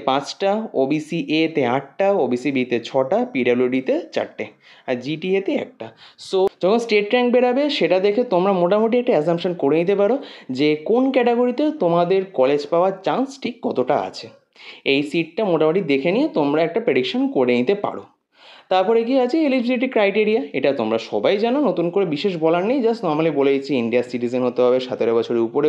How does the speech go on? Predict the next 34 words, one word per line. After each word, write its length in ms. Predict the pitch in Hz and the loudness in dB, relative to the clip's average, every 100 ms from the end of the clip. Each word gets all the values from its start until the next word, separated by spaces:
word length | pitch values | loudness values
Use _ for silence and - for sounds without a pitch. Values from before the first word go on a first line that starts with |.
| 143 | 2
হতে 140 | 147 143 | 2 2
হবে। 160 | 135 156 - - - | 4 2 -2 -12 0
তারপরে 340 | 170 170 185 180 180 | 2 4 2 2 0
ফিজিক্স, 280 | 160 165 160 170 | 0 0 0 0
কেমিস্ট্রি, 340 | 160 156 165 139 | -2 0 0 2
বায়োলজি 420 | 139 143 143 147 147 113 | 4 2 0 -4 -6 -2
এগুলো 160 | 120 123 | 0 2
থাকতে 220 | 139 - 139 | 0 0 2
হবে, 140 | 131 135 123 | 2 2 0
এটা 120 | 113 123 | 2 0
একটা 160 | 127 139 135 | 2 0 0
আছে। 140 | 226 247 - - - | -2 -6 -10 -12 -2
আর 80 | 123 131 | 2 4
last 200 | 170 170 220 | 2 0 -2
and 100 | 214 | 2
last 180 | 247 254 - - | 0 -2 -12 -4
যেটা 180 | 127 139 147 | 0 2 2
আছে, 140 | 147 233 247 - | 0 -2 -4 -2
সেটা 200 | 139 151 160 | 0 2 2
হলো 160 | 175 254 - - - | 2 -2 -6 -20 -6
যে 80 | 127 139 | -2 0
ফিফটি 240 | 185 190 220 | -2 -2 -2
পার্সেন্ট 340 | 220 220 233 226 | -2 0 0 2
মার্কস 240 | 233 277 - - _ _ _ - 135 | 2 0 -6 -20 _ _ _ -6 0
জেনারেলের 420 | 175 202 220 220 | 2 2 2 2
ক্ষেত্রে 280 | 226 226 262 285 - | 0 0 -2 -2 -2
আর 80 | 117 | 0
রিজার্ভ 220 | 123 170 170 | 2 0 2
ক্যাটাগরির 360 | 175 175 185 185 | 2 2 2 2
ক্ষেত্রে 180 | 190 226 | -2 -2
ফর্টি 200 | 151 - 165 | -2 -4 -2
সেভেন 160 | 175 202 | 0 0
পার্সেন্ট 240 | 220 226 214 | -2 0 -2
মার্কস 160 | 208 | -2